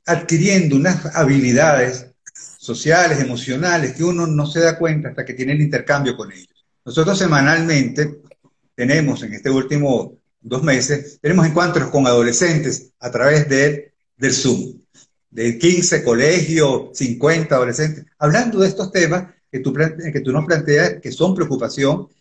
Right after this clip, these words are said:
que tiene que ver con la salud mental, cómo se sienten, qué han descubierto, qué han reconocido. Y un tema que sale es el tema del duelo. Yo sé que es un tema duro,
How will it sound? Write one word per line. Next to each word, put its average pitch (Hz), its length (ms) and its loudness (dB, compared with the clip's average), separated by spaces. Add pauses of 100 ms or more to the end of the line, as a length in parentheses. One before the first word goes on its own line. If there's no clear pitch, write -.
que 139 120 -2
tiene 180 280 0
que 139 120 0
ver 156 180 4
con 143 120 2
la 120 120 0
salud 143 500 4
mental, 107 520 -8 (120)
cómo 175 280 -4
se 139 160 -4
sienten, 139 720 -2 (180)
qué 131 80 0
han 139 140 2
descubierto, 131 880 -2 (220)
qué 135 120 0
han 135 140 2
reconocido. 123 580 -2 (200)
Y 143 140 2
un 233 200 6
tema 202 320 0
que 170 100 0
sale 139 320 2
es 160 60 2
el 156 60 -6
tema 160 200 0
del 117 200 0
duelo. 113 280 -4 (600)
Yo 160 80 -4
sé 208 120 2
que 208 60 0
es 220 60 4
un 202 80 2
tema 190 220 6
duro, 160 560 4